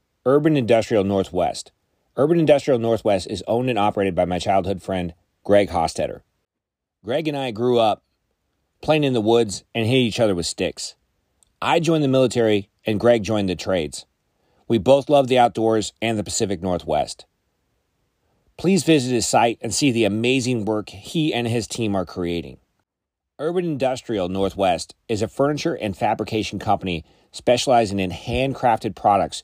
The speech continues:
using heritage lumber deconstructed by architectural salvage companies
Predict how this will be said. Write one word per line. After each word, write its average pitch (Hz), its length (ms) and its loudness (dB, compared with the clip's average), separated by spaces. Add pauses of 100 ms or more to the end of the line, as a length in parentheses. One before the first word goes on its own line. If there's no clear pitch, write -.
(280)
using 104 300 -2
heritage 117 420 0
lumber 98 400 0 (360)
deconstructed 127 720 2
by 98 140 2
architectural 110 600 -2
salvage 95 360 0
companies 131 480 -2